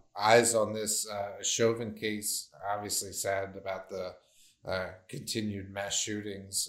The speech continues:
Um, and, uh, the police stuff is, I think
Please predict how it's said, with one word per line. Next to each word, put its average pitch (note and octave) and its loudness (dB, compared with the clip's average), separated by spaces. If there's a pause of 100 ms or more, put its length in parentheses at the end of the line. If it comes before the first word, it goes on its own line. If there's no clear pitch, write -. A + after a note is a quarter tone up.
Um, G2 4 (800)
and, G#2 6 (240)
uh, G2+ 6 (1600)
the A#2+ 0
police A2+ 0
stuff A2 0
is, G#2+ -2
I G#2+ 0
think D3 8